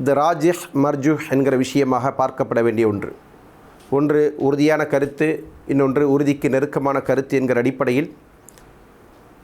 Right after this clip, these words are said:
ஒரு கருத்தை ஏற்றுக்கொள்ளக்கூடியவர்களுக்கு இரண்டு கூலி என்றும்,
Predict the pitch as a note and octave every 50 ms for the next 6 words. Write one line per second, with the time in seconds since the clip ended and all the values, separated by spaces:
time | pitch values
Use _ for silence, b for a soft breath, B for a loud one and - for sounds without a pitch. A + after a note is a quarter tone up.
0 | - - - - - - - - - - - - - - - - - - - D3
1 | D3+ D#3 - - E3 D#3+ D#3+ - F3+ E3 D#3 E3 D#3 D#3+ D#3 D3+ E3+ D#3 D#3 D3+
2 | D3+ D#3 D3+ D3+ D3 D3 D3 B2 - D3+ C#3+ C#3 C#3 C#3+ C#3 C#3 - - D3 C#3
3 | C3+ C3 C3 B2 D3+ D#3+ D#3+ -